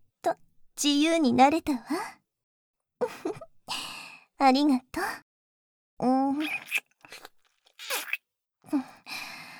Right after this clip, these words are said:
うん？あら。いきなりお姉さんの両肩を押さえつけちゃって。もう、解放されたからっ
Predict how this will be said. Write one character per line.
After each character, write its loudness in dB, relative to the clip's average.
う 6
ん？ 2
あ 6
ら。 6
い 0
き 6
な 10
り 8
お 6
姉 6
さ 0
ん 6
の 4
両 2
肩 2
を 2
押 -2
さ -8
え -6
つ -8
け 4
ち -6
ゃ -6
っ -8
て。 -8
も 2
う、 4
解 6
放 0
さ -2
れ 4
た 0
か -2
ら -2
っ -12